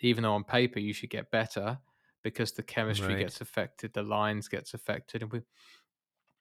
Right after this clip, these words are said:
Speaker 1: you know, you guys have proven as a team how important line chemistry can be because nobody expected you to be the team you were until players started
Speaker 2: Mm-hmm.
Speaker 1: playing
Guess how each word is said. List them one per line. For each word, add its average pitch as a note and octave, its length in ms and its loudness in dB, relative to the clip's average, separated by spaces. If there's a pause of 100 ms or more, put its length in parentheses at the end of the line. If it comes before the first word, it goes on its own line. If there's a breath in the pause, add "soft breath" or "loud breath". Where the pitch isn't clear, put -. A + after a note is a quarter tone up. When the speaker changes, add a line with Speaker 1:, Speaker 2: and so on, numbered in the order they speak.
(220)
Speaker 1:
you A#2 140 2
know, G#2+ 100 2
you A2 180 4
guys A2+ 280 8
have A2 140 -4
proven B2+ 420 8
as A2 140 0
a A#2 40 -4
team C3 400 4
how A2 220 4
important G#2+ 500 2
line A2+ 220 4
chemistry A2 480 -2
can G#2+ 160 -8
be A2 320 4
because A2 440 -2
nobody A#2 320 0
expected - 540 -6
you A2+ 140 0
to - 120 -14
be A#2 140 2
the G#2+ 120 -2
team A2+ 280 -2
you A2 120 0
were A2 360 6 (460 soft breath)
until - 240 -2
players G#2 340 2
started G2+ 320 0
Speaker 2:
Mm-hmm. G2 80 -2
Speaker 1:
playing G#2 360 4